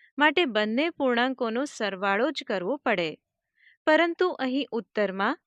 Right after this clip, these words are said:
ઋણ ચિહ્ન લગાવવું પડે. આથી જવાબ ઋણ ત્રણ આવશે. ત્રણ,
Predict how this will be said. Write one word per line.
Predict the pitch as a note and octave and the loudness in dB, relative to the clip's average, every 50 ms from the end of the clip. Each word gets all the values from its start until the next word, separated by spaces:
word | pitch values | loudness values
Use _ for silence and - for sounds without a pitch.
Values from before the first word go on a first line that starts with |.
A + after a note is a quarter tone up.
| _ _ _ | _ _ _
ઋણ | A3 A#3+ C4+ D4 E4+ G4 F#4 | -2 0 0 0 0 -2 -4
ચિહ્ન | - - C#4+ B3+ A#3 A3+ G#3+ A#3+ B3+ C4+ | -4 -4 -2 -2 -2 -2 -2 -2 0 0
લગાવવું | B3+ G#3+ F3 - F#3+ F#3+ G3 C#4 D#4+ - | 0 0 -2 -2 -4 -2 -2 -4 -2 0
પડે. | C#4+ A3+ F#3+ E3+ D#3+ D#3 - - _ _ _ _ _ _ | 0 0 2 0 -2 -4 -6 -12 _ _ _ _ _ _
આથી | - G3 F#3 F3+ - G#3+ G3 | -2 0 0 0 -2 -6 -6
જવાબ | - - G3+ G#3 A3 D#4 D#4 B3+ C#4 C#4 - _ _ _ _ _ _ | -4 -2 -2 0 2 4 4 4 4 2 -4 _ _ _ _ _ _
ઋણ | A3 G#3 A#3+ C4+ D4 D#4+ F#4 F4+ - - | -4 -2 0 0 0 0 -2 -6 -6 -6
ત્રણ | - G#3 F#3+ G3 A3+ C4 - - | -4 -2 -2 -2 -4 -6 -2 0
આવશે. | A#3+ A#3+ A3+ G#3+ - - A3+ F#3 D#3 D#3 - _ _ _ _ _ _ _ _ _ _ _ _ _ _ _ _ _ _ _ _ _ - | 0 0 0 -2 -4 -6 -6 -6 -8 -10 -12 _ _ _ _ _ _ _ _ _ _ _ _ _ _ _ _ _ _ _ _ _ 0
ત્રણ, | D4 D4 B3+ G3 D#3 | 2 2 2 2 0